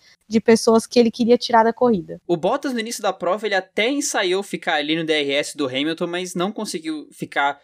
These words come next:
Speaker 2: por ali por muito tempo. Pelo menos não foi aquele baile do Hamilton que abre dez, quinze segundos. O Bottas ficou ali a três, dois segundos. O próprio Verstappen não ficou longe dos dois na prova,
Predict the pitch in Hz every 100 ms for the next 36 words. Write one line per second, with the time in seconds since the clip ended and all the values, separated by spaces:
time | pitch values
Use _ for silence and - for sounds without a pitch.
0 | _ 160 139 143 151 147 - 165 180 -
1 | 285 339 277 285 277 277 262 277 262 170
2 | 180 185 143 - 147 147 147 170 165 156
3 | - 143 147 147 143 151 - 165 151 143
4 | 135 139 170 160 160 - 190 180 165 156
5 | 151 - 147 151 143 127 139 139 143 131
6 | 180 202 - 262 254 330 330 339 330 269
7 | - 254 311 233 220 196 208 202 190 208
8 | 185 170 151 156 151 147 147 151 214 214